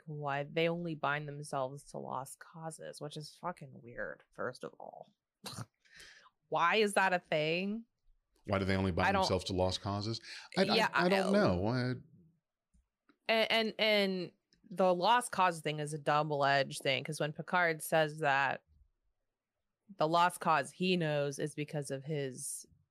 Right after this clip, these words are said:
Speaker 1: disease.
Speaker 2: Mm-hmm.
Speaker 1: But the other crew members think it's a lost cause because of what they're up against. So it's a very, that's a very interesting line. And I'm curious what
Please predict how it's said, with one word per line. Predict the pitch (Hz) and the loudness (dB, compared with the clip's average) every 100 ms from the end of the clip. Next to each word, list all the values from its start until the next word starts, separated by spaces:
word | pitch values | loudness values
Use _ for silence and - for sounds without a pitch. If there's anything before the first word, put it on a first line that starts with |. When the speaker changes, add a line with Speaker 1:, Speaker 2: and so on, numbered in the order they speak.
| _ - | _ -18
Speaker 1:
disease. | 143 147 127 101 - - - _ _ - | -12 -6 -6 -6 -8 -14 -16 _ _ -6
Speaker 2:
Mm-hmm. | 92 85 90 98 _ _ _ _ _ _ _ - | -4 -2 -4 -8 _ _ _ _ _ _ _ -2
Speaker 1:
But | 143 135 - - | 0 0 -2 -4
the | 147 - | -2 0
other | 160 156 151 143 139 - | 2 2 2 2 0 -2
crew | - 160 | -2 0
members | 151 139 131 - | -2 -6 -8 -6
think | 135 135 | -6 -6
it's | 139 - | -6 -6
a | |
lost | 143 135 127 | -4 -2 -4
cause | - 139 131 139 | -4 -2 -2 -6
because | 139 139 143 | -10 -4 -4
of | 139 131 | -4 -6
what | 127 | -6
they're | - - | -6 -4
up | 82 - | -4 -6
against. | - - - - - - - _ _ _ _ - | -10 -12 -14 -18 -20 -20 -20 _ _ _ _ -8
So | - 151 143 135 131 143 160 _ _ _ _ _ _ - | 0 2 4 2 0 -4 -8 _ _ _ _ _ _ -4
it's | 151 156 | -4 -2
a | |
very, | 151 156 160 151 139 139 - | 2 4 4 4 2 2 0
that's | 190 196 | 0 0
a | |
very | 165 156 135 | 2 2 2
interesting | 151 147 143 139 | -2 -8 -8 -8
line. | 143 143 135 131 143 | -2 0 0 -2 -2
And | 139 | -4
I'm | 135 143 | -6 -8
curious | - 185 190 202 196 151 139 139 - | -6 0 4 6 6 4 4 2 0
what | 160 147 139 | 0 0 0